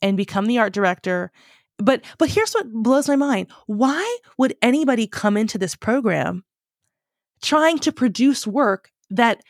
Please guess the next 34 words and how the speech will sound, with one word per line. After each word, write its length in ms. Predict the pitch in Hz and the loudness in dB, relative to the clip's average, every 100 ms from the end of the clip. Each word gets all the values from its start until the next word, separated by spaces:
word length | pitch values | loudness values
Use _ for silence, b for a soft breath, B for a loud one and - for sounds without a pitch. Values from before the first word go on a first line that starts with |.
| b | b
is 160 | 233 - | -2 2
already 320 | 233 269 269 | 2 4 2
commercially 580 | 247 - 214 220 240 190 | 0 0 0 0 -2 -4
sound? 540 | 170 220 202 110 90 - _ _ _ _ _ _ B B | -4 -2 -2 -6 -14 -20 _ _ _ _ _ _ B B
Why 340 | 202 269 320 | 2 2 4
would 200 | 359 359 | 2 2
you 120 | 294 302 | 2 0
not 260 | 277 269 | 0 -2
try 380 | - 262 247 247 | -4 -2 0 0
to 180 | - 226 | 0 0
wrestle 380 | 202 220 - 262 | 0 0 -2 -2
with 160 | 233 | -2
new 220 | 214 226 220 | 0 2 2
ideas 520 | 202 165 240 202 175 | 0 0 0 -2 -2
while 140 | 185 | -4
you 180 | 185 175 | -4 -8
can 560 | - 269 320 175 170 - | -6 -2 0 -2 -6 0
in 200 | 240 302 | 2 4
this 160 | 349 - | 2 0
space 360 | - 208 208 | 2 0 0
of 120 | 190 | -4
privilege 540 | - 285 180 135 190 - b b b b b b b _ _ | 0 0 0 -4 -6 -12 b b b b b b b _ _
and 440 | 269 277 262 240 - _ _ _ _ - | 2 2 2 -2 -6 _ _ _ _ -2
add 240 | 277 277 | 0 0
strength 760 | - - - 254 349 302 - - | -4 -8 -6 -4 -2 -4 -10 -4
to 160 | 233 | -2
those 400 | 190 185 175 160 - 175 | 2 2 0 -6 -12 -6
businesses 640 | 175 185 185 180 156 156 - | -2 -2 -2 -2 -2 -2 -4
and 160 | - 190 | -4 -2
to 80 | 196 | 0
those 220 | 185 180 | 0 2
marketing 420 | 180 180 175 175 | 0 0 -4 -4
tactics? 640 | 170 - - - - - b b b b b | -4 -6 -8 -12 -14 -20 b b b b b
Like, 300 | - - - | 2 2 2